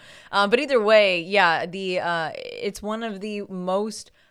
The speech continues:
Speaker 2: beloved localized names, which is a pretty rare thing to say because most of these localized stand names and enemy names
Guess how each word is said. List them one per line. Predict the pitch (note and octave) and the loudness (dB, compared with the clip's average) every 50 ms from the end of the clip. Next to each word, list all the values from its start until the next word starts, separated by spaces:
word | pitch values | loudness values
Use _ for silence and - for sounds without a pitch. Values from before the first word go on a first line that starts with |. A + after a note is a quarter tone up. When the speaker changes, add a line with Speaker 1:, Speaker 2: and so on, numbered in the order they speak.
| _ - E3 | _ -10 -4
Speaker 2:
beloved | F3+ F#3+ F#3 E3+ D#3 D3 C#3+ C#3 D3 D#3+ F#3+ G#3 A3+ G#3+ G#3 G3 | -2 -2 -2 -2 -2 -4 -2 -2 -2 -2 -2 -4 -4 -4 -6 -8
localized | G3 G3 G3+ G3 - G#3 F#3+ G3 G3 G3+ G3+ G3 F#3 - | -6 -6 -6 -4 -4 -4 -4 -2 -2 -2 -4 -6 -8 -10
names, | G3 F#3+ F#3 F#3+ G#3 A3 A3 G#3 F#3+ | -10 -10 -10 -8 -10 -10 -10 -10 -10
which | F3+ F3+ F3+ - - | -10 -10 -10 -8 -8
is | F#3 F3 F3 - - | -10 -10 -8 -8 -8
a | F3+ F3+ | -8 -8
pretty | - - F3 E3 D#3+ E3+ | -8 -10 -10 -8 -8 -6
rare | D#3 E3 D#3 D3+ D#3 | -4 -4 -4 -4 -4
thing | D#3+ - D#3+ D#3 D3 | -6 -10 -12 -12 -12
to | - E3+ | -14 -14
say | - - C#3+ C3 C#3+ D3+ | -12 -10 -8 -8 -8 -8
because | C#3+ D3+ C#3+ - E3+ D3 D3 C3 D3 | -10 -12 -14 -12 -10 -10 -10 -12 -14
most | D#3 D#3 D3+ D3 C3+ C#3+ D#3 D3+ - F3+ | -14 -14 -10 -10 -8 -8 -10 -10 -8 -8
of | E3+ D3 D3 | -10 -8 -10
these | D#3 D#3 C#3 | -12 -12 -10
localized | C#3+ D3 C#3+ - D3 D3 C#3+ C#3 C#3+ C#3+ C3+ - - - - - - | -10 -10 -10 -10 -8 -6 -6 -6 -6 -8 -12 -16 -20 -20 -20 -20 -20
stand | - - - C#3 C3 C3 C#3 C#3+ | -18 -14 -14 -12 -12 -12 -12 -12
names | D3 C#3+ C#3+ C#3+ C#3+ C#3+ C#3 C3 | -12 -12 -12 -12 -12 -14 -14 -12
and | D3 C3+ B2+ - | -12 -12 -12 -14
enemy | C#3+ C#3 C#3 C#3 C#3+ C#3+ C#3+ C#3+ | -14 -14 -12 -12 -12 -12 -12 -10
names | C#3+ C#3 C#3 C#3 C#3 C#3+ - | -10 -10 -12 -12 -14 -16 -18